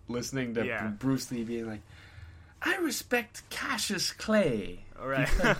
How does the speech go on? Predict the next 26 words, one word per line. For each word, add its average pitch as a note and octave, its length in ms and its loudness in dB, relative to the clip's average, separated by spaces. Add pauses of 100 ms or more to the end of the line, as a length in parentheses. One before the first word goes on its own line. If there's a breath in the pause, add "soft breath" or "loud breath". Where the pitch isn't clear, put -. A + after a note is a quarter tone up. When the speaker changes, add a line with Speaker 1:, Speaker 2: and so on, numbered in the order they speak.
(240)
Speaker 1:
'cause E3+ 260 0
when B3+ 140 6
they G#4+ 160 2
Speaker 2:
<laughs> - 0 -
Speaker 1:
step D#4+ 300 2
in C#4 100 2
the B3+ 100 0
ring, B3+ 300 -2
that A3 140 0
is E3 220 -4 (1040 loud breath)
man B3 560 0
on G#3+ 340 -2 (120)
man G#3 480 0 (320)
combat. - 800 -4 (100)
<laughs> - 720 12
You're B3 180 4
all C3 240 -2
fighting G#3 640 0
for F3+ 240 -2
your C#3+ 300 6
life. - 720 0 (480 loud breath)
And C3+ 140 2
then C#3 160 4
somebody C3 320 0
says, A#2+ 300 2
like, G#2 360 2